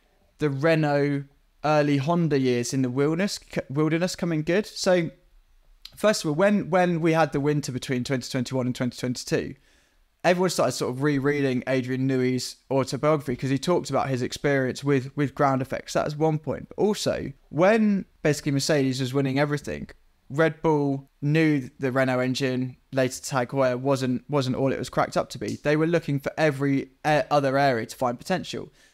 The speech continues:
And a lot of that came down to ride height and rear suspension. Mercedes were more good at,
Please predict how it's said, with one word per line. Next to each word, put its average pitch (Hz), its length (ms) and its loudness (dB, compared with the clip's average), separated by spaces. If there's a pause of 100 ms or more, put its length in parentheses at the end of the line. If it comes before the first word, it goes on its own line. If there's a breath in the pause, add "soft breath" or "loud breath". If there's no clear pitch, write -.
And 156 120 -2
a 165 80 4
lot 202 200 2
of 170 80 0
that 135 240 -2
came 139 200 2
down 123 240 0
to 131 120 -4
ride 147 420 0
height 139 340 0 (360)
and 143 200 0
rear 139 200 2
suspension. 135 800 -4 (640)
Mercedes 151 920 2 (180)
were 143 140 0
more 139 460 2
good 135 260 0
at, 127 240 0